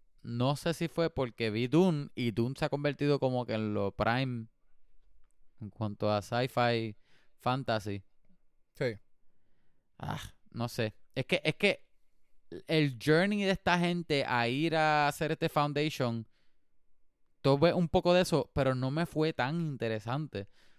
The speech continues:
Speaker 1: Hay algo que está pasando en un planeta que sí es interesante, pero es lo menos que hemos visto.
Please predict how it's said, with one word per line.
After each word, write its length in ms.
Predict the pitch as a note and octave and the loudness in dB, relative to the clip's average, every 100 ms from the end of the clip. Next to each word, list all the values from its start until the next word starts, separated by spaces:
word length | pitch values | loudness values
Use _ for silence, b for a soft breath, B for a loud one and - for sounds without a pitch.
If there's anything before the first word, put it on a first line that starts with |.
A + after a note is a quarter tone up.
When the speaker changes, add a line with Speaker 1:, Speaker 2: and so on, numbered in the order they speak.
| b _ - - _ - - | b _ -20 -20 _ -20 -4
Speaker 1:
Hay 220 | D3 C#3+ | 2 4
algo 240 | D3+ D#3 D#3 | 4 4 2
que 60 | |
está 200 | D3 D3+ | 0 -2
pasando 260 | D3+ D3 C#3+ | -2 -4 -4
en 100 | C#3 | -4
un 120 | D3 | -2
planeta 460 | D3 C3+ C#3+ A#2+ A#2+ | 0 0 -2 -4 -4
que 120 | B2 | -6
sí 360 | - E3 E3 | -8 -2 2
es 80 | D#3+ | 2
interesante, 680 | D3+ D3 C#3+ C3+ D#3 D3 C3 | 0 -2 -2 0 -2 -2 -2
pero 160 | B2+ | 0
es 60 | C#3 | 4
lo 180 | D3 C3+ | 4 4
menos 280 | A#2+ B2 B2+ | 2 -2 -2
que 80 | |
hemos 200 | C3+ B2+ | -2 -2
visto. 460 | A#2 D3+ - A2+ B2+ | 2 0 2 -2 -2